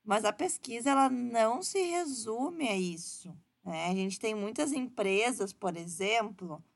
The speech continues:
que necessitam de fonoaudiólogos produzindo pesquisas pra algumas coisas específicas. Dando um exemplo aqui que eu lembrei: a Nestlé. A Nestlé tem uma área de pesquisa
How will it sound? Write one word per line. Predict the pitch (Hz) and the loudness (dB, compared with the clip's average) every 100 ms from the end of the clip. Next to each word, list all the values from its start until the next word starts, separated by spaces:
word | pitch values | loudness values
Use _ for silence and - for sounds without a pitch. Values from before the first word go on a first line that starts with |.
| _ _ _ _ _ _ _ - | _ _ _ _ _ _ _ -4
que | 262 | 0
necessitam | 269 285 277 - 240 233 262 254 | 2 0 -2 -2 -2 0 0 0
de | 254 | -2
fonoaudiólogos | 262 240 208 196 190 202 190 180 180 190 214 285 | 0 0 2 0 2 6 8 8 8 4 0 -2
produzindo | - 233 214 220 196 196 | -2 0 0 0 -2 0
pesquisas | 214 214 - 208 190 202 226 | 0 -2 -4 0 2 2 -4
pra | 220 | -4
algumas | 190 185 190 | 0 0 -2
coisas | - 196 196 | -2 -4 -4
específicas. | 202 - 277 - 269 247 240 - 311 349 - _ _ _ _ _ _ _ _ | -8 -2 -2 0 0 -2 -6 -4 -4 -4 -12 _ _ _ _ _ _ _ _
Dando | 208 220 220 247 | 2 4 4 4
um | 233 | 2
exemplo | 240 233 214 214 | 2 2 0 0
aqui | 226 - 214 180 | -6 -2 0 0
que | 196 | 0
eu | |
lembrei: | 185 190 185 180 139 - - | 0 0 0 0 -2 -4 2
a | 185 | 2
Nestlé. | 226 262 - 226 185 180 - _ _ _ _ _ _ _ _ _ - | 4 -2 -2 2 2 0 -10 _ _ _ _ _ _ _ _ _ 0
A | 220 | 2
Nestlé | 262 403 - - 208 196 | 2 -2 -4 0 2 2
tem | 190 254 226 | 0 -4 0
uma | 262 | 4
área | 262 190 180 | 6 6 4
de | 196 202 | 0 -6
pesquisa | 226 254 - 214 185 185 220 277 | -8 -8 -8 -2 0 0 0 -2